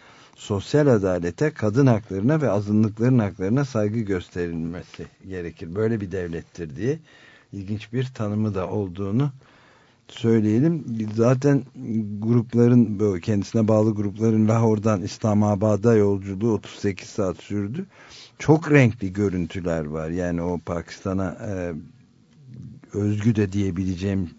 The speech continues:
süsleri yazılarla ve pek çok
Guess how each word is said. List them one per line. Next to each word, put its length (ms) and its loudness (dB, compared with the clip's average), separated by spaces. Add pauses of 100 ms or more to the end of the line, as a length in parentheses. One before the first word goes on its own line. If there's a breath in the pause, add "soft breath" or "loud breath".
(640 loud breath)
süsleri 520 0
yazılarla 880 4
ve 260 -2 (1040)
pek 220 2
çok 360 -4